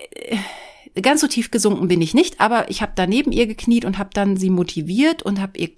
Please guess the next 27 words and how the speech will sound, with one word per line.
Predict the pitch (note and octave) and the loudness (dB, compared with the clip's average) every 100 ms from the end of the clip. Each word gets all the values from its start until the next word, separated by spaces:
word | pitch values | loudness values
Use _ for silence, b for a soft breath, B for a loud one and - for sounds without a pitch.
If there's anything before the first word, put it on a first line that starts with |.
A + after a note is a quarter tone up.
| - | -6
hab | A3 - | -4 0
ihr | A#3 A#3+ | 0 2
richtig | A#3+ D#4 D#4 - | 0 0 0 2
gut | C#4+ C#4+ | 2 2
zugeredet, | - C4+ A3+ A3 G#3+ G3+ | 2 2 2 0 0 -2
dass | G#3+ | -2
das | A3 | -2
Futter | - A#3 B3 A3+ | -2 -4 -6 -4
wirklich, | A3+ D4+ D4+ C#4 | 0 0 0 -4
wirklich | B3 B3+ B3+ B3 | -2 -2 -2 -2
lecker | A#3 G#3+ - | -4 -4 -4
ist. | B3 - B B B B | -2 -4 B B B B
Und | - A3 - | 0 0 2
manchmal | F3+ F3 G3 - C4 C#4+ D4+ | 2 2 2 0 0 2 0
hat | C#4+ - | -4 -2
sie | C#4 | -2
sich | A#3+ B3 | 0 -4
dann | - A#3+ | -2 -2
sogar | A3+ A3 A3+ A3+ A3+ A3+ - _ _ _ _ _ _ _ - | 0 0 2 2 2 0 -4 _ _ _ _ _ _ _ -10
drauf | - G3+ G3 | 0 0 0
eingelassen | F3+ G#3 B3 C4 C4+ | 0 0 -2 -4 -2
und | C4 | -2
mal | A#3+ A#3+ | 0 -2
so | A#3 | -2
ein | G#3+ | -2
Bröckchen | - G#3+ - - B3 B3 C4 C4 _ _ _ _ _ _ _ _ _ _ - | -4 -10 -10 -4 0 0 0 -4 _ _ _ _ _ _ _ _ _ _ -14
probiert. | - A#3 F#3+ D3+ D3 - | -4 -2 0 -2 -4 -14